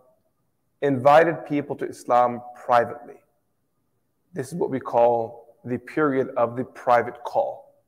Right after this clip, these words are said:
a dawah as-sirriya, the private invitation to Islam.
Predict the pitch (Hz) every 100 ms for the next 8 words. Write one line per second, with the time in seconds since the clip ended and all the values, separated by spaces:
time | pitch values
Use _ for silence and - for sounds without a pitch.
0 | - 120 131 123 139 151 - - 127 117
1 | 113 107 _ _ _ _ _ _ _ -
2 | 190 - 139 135 131 - 120 120 131 120
3 | - 110 - - - -